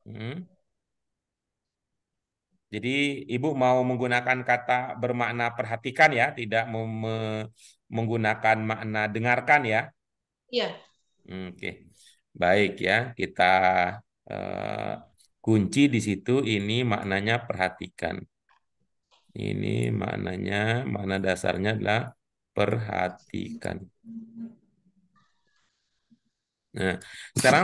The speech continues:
Speaker 1: lanjutkan, lanjutkan dengan yang di luar kotak. Wa ansitu la'allakum turhamun. Apa yang dipahami dari makna wa ansitu la'allakum turhamun?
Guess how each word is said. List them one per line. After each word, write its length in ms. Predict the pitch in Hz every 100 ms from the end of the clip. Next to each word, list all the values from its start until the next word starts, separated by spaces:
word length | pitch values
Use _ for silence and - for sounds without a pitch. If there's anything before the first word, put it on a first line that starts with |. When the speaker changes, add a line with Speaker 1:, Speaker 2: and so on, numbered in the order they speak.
| 180
Speaker 1:
lanjutkan, 720 | 175 190 185 123 120 190 202 -
lanjutkan 720 | 139 151 156 170 165 208 208
dengan 320 | 160 147 165
yang 320 | 170 143 147
di 160 | 143 139
luar 400 | 147 156 160 -
kotak. 480 | 147 143 110 92 - _ _ _ _ _ _ _ -
Wa 160 | 131 135 147
ansitu 1000 | 160 170 170 147 139 139 147 156 180 202
la'allakum 1200 | 147 127 139 165 165 135 131 - 165 180 185 190
turhamun. 800 | 190 160 156 151 160 180 165 113 110
Apa 480 | - - 165 127 113
yang 400 | 123 127 127 123
dipahami 560 | 127 127 127 131 113 107
dari 320 | 110 113 113
makna 400 | 110 110 107 110 107
wa 240 | 110 -
ansitu 960 | 113 113 113 113 110 - 143 165 180 - - _ _ _
la'allakum 1120 | 117 113 95 131 127 127 151 - 127 120 117 117
turhamun? 800 | 117 - 107 110 117 104 90